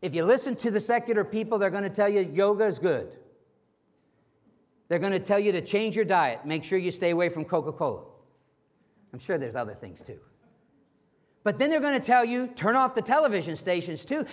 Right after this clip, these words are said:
because you don't wanna be bothered by anything that will tur-, give you turmoil. But in today's society,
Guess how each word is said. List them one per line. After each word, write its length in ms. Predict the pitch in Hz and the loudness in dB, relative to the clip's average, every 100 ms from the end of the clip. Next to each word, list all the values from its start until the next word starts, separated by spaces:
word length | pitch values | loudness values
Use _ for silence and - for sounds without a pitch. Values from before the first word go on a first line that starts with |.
| - | -6
because 360 | 262 - 247 190 | -4 2 0 2
you 80 | 214 | -2
don't 280 | 196 208 | 0 0
wanna 200 | 185 190 | 0 -4
be 120 | 160 170 | -4 -8
bothered 580 | - 110 139 139 139 | -10 -12 -14 -12 -12
by 200 | 127 117 - | -12 -16 -14
anything 520 | 175 208 156 190 170 - - | -12 -10 -10 -10 -10 -14 -12
that 120 | 165 | -8
will 100 | 151 | -8
tur-, 160 | - 131 | -10 -12
give 200 | 165 151 | -10 -10
you 80 | |
turmoil. 520 | 165 - 147 123 101 - _ _ _ _ _ _ | -12 -10 -10 -10 -14 -20 _ _ _ _ _ _
But 160 | 240 226 | -2 0
in 140 | 240 | 0
today's 440 | 240 214 220 247 - | -2 0 2 2 0
society, 560 | 214 - 233 240 233 | -4 0 2 2 -2